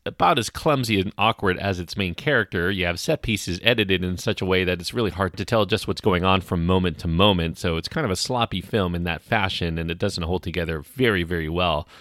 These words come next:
The biggest draw, of course, to Who's Harry Crumb is John Candy himself. Candy felt that this movie would be the turning point in his movie career because up until then, he had very little creative input on the films that he made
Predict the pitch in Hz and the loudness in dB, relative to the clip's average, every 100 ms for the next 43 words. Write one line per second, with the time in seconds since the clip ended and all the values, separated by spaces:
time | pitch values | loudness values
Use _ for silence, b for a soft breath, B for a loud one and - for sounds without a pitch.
0 | B B 147 233 214 - 156 131 139 127 | B B 4 6 6 6 10 10 10 4
1 | - 120 120 - - 208 170 131 - 143 | 2 4 4 2 -2 2 2 2 0 0
2 | 120 101 85 - 82 87 - 104 101 104 | 2 0 0 -2 -2 -2 2 4 4 -2
3 | - 95 87 85 - - 73 80 80 78 | -4 2 2 0 -4 -6 -6 -6 -8 -8
4 | - 196 120 92 87 - b b b _ | 4 8 8 6 -4 -16 b b b _
5 | 156 196 180 131 123 131 104 - 127 127 | 0 2 2 4 4 4 0 0 4 4
6 | 123 107 101 107 98 - 185 202 131 - | 2 0 0 0 -2 0 0 0 -2 -4
7 | 82 82 95 92 92 95 101 117 - - | -4 -2 -2 -2 0 0 2 0 -4 -4
8 | 107 185 104 104 104 - 95 113 117 190 | -2 2 2 0 0 0 2 -2 0 0
9 | 208 98 85 104 113 b b 139 127 110 | 0 0 -2 -4 -6 b b -2 2 2
10 | 104 131 107 120 165 113 - 98 90 87 | 2 0 2 2 2 2 0 0 0 0
11 | 165 - 92 78 90 87 82 85 - 135 | -4 0 0 0 -4 -4 -6 -6 4 6
12 | 127 - 73 92 90 165 123 95 104 | 6 0 -2 -2 0 4 4 4 2